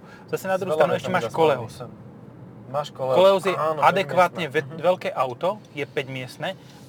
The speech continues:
Speaker 1: Ono je presne veľké ako toto.
Speaker 2: Má aj C V T čko?
Speaker 1: AMAjce V T čko, áno. <laughs> To je, to je best feature, má aj štvorkolku, ale nemá hybrid. Má dvojlitrový diesel, ktorý je výborný. On s tým autom vie všeličo,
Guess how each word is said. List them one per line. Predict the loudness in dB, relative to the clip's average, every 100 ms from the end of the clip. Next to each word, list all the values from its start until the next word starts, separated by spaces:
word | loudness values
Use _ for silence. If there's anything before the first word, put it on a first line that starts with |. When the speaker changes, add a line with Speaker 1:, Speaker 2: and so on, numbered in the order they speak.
| -8
Speaker 1:
Ono | -4
je | -2
presne | -2 -2 -4
veľké | -2 -2
ako | -4 -4
toto. | -10 -16 -20 -20 -14
Speaker 2:
Má | -2 2 2
aj | -2
C |
V | -8
T | -2
čko? | 2
Speaker 1:
AMAjce | 4 4 2 -2
V | -4
T | -4 -6
čko, | -2 -2
áno. | 0 -2 -2 0 0 -2
<laughs> | -12 -10
To | 0
je, | 0 0 -8 -12 -10
to | -2
je | -2 0 -4
best | 0 0 0
feature, | -6 -4 0 0
má | 2
aj | 0 0
štvorkolku, | 2 4 4 4 2 -6 -6 -16 -16 -14 0
ale | 8 8 8
nemá | 4 -4 0 0
hybrid. | 0 -8 -10
Má | -6 -4
dvojlitrový | -4 -2 -4 -2 -4 -4
diesel, | -4 -8 -8 -10
ktorý | -4 -2 -2
je |
výborný. | -6 -6 -4 -6 -12 -16 -18 -18 -18 -20 -20 -18 -8
On | -8 -8
s | -14
tým | -10 0
autom | 0 0
vie | -2 -2
všeličo, | -2 -4 -6 -4 -2